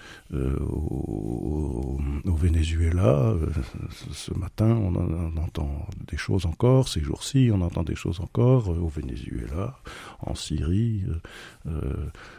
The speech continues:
on parle un peu moins du Brexit et de l'Angleterre, mais c'est pas très brillant, enfin, et cetera, euh, dans d'autres pays d'Europe et dans d'autres pays du monde, la, la, l'Irak, l'Iran, enfin, et cetera. On est,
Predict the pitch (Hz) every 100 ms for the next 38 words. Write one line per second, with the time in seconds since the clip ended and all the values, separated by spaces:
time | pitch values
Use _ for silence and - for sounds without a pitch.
0 | - 64 - - 71 76 73 - 80 78
1 | 85 87 82 80 80 80 82 85 92 80
2 | 78 76 78 80 113 117 127 113 80 73
3 | 69 67 - - - - 82 92 90 107
4 | 135 139 131 110 - 98 90 - - 90
5 | 110 131 127 107 - - - - - 69
6 | 76 78 80 80 76 76 82 78 87 101
7 | - 90 92 82 80 87 90 123 123 -
8 | 90 - - - - - 87 85 90 101
9 | - 92 87 80 80 78 104 135 123 123
10 | 92 82 76 - - 80 76 - - 67
11 | 78 87 117 - 95 90 85 104 110 -
12 | - 85 107 120 - - - - 101 98
13 | 110 139 165